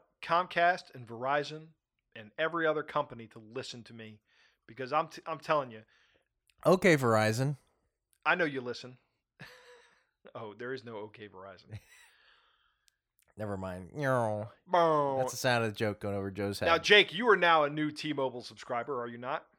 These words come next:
Speaker 2: Uh, yes.
Speaker 1: Ha-, did you have to call T-Mobile customer support?
Speaker 2: I did not. Well,
Speaker 1: Okay.
Speaker 2: actually, I, I did,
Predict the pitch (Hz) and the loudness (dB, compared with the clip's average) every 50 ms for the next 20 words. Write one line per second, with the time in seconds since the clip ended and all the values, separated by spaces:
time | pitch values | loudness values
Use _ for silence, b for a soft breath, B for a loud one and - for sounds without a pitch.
0 | _ _ _ _ _ _ _ _ _ _ _ _ _ _ _ _ 110 113 117 113 | _ _ _ _ _ _ _ _ _ _ _ _ _ _ _ _ -4 -2 -2 0
1 | 113 117 107 98 - - - 123 135 156 156 - 147 147 135 190 196 196 208 202 | 0 0 0 -2 -4 -6 -4 -4 -4 -4 -4 -6 -8 -8 -6 -2 2 2 2 2
2 | 208 - - 175 185 196 185 - 190 190 180 180 180 170 175 170 165 165 160 - | 2 -2 0 2 2 2 2 -2 -6 -6 -4 -4 -4 -2 -2 -2 -4 -4 -4 -2
3 | 185 175 - - 190 160 - 165 - 175 185 196 196 - _ _ _ _ _ _ | -4 -4 -4 -6 -10 -10 -10 -10 -8 -6 -6 -6 -8 -12 _ _ _ _ _ _
4 | _ _ _ _ _ _ _ _ - 147 156 170 160 139 147 165 165 131 95 67 | _ _ _ _ _ _ _ _ 0 0 2 2 0 2 4 4 6 6 4 2
5 | 52 - _ _ _ _ - 151 156 151 143 170 175 - 170 139 143 156 151 147 | -2 -8 _ _ _ _ 4 6 6 8 8 6 6 4 4 4 6 6 6 4
6 | 143 127 - - 113 123 123 131 165 170 151 127 110 107 101 | 2 -2 -6 -4 -4 -2 -2 0 2 4 4 4 2 0 -4